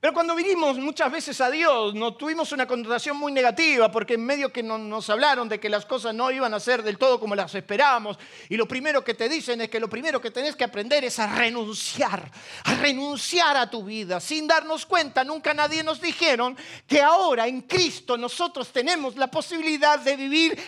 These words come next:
algo mejor. Diga conmigo, algo mejor. Y es por eso que me quiero concentrar en la palabra mejor.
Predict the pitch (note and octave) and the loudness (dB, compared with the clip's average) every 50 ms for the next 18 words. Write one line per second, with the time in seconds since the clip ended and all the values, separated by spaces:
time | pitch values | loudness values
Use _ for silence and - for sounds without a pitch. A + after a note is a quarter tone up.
0 | - - - D#4+ D#4 - - D#4+ - - G#4+ - - - - C#5 C5+ B4 - G#3+ | -4 0 2 2 2 2 0 0 0 0 -2 -2 0 4 6 6 6 6 4 2
1 | G3+ A#3 B3+ C4+ C#4 C4 C#4 D4+ D4 D#4+ D#4 C#4 B3+ B3 C4 B3 C4 B3+ C#4 D4 | 0 2 2 2 4 4 2 2 2 2 2 4 4 4 6 6 4 4 6 4
2 | - - G4+ E4+ D4+ C#4+ C4+ A#3 G3+ G#3+ A3+ _ _ _ _ _ _ _ _ _ | 4 6 6 6 6 6 4 2 -2 -10 -18 _ _ _ _ _ _ _ _ _
3 | _ _ _ _ _ _ _ _ _ _ _ _ _ _ _ _ _ _ _ _ | _ _ _ _ _ _ _ _ _ _ _ _ _ _ _ _ _ _ _ _
4 | _ _ _ _ _ _ _ _ _ _ _ _ _ _ _ _ _ _ _ _ | _ _ _ _ _ _ _ _ _ _ _ _ _ _ _ _ _ _ _ _
5 | _ _ _ _ _ _ _ _ _ _ _ _ _ _ _ _ _ _ _ _ | _ _ _ _ _ _ _ _ _ _ _ _ _ _ _ _ _ _ _ _
6 | _ _ - B3 F#4+ F4+ - E4 F4 F4+ D#4 D4 D#4 C#4 D#4 C#4 C#4+ A3+ E4 E4 | _ _ 0 0 0 0 2 2 0 2 0 -2 -4 -2 -2 -2 0 0 -2 -2
7 | D#4 D#4 D4+ C#4 G3+ C4 C#4 B3+ - D#4 D#4+ D4+ C4 A#3+ A#3 A#3 A3 - B3+ A3+ | 0 -2 -2 -2 -2 -4 -4 0 2 2 4 4 2 2 2 0 2 2 2 2
8 | C#4 D4 C#4 C#4 C#4 C#4 C4 C4 A#3 A#3 A#3 - - B3 G3+ C#3+ - - | 4 4 4 4 2 2 2 0 -2 -4 -4 -2 0 0 -2 -2 -6 -14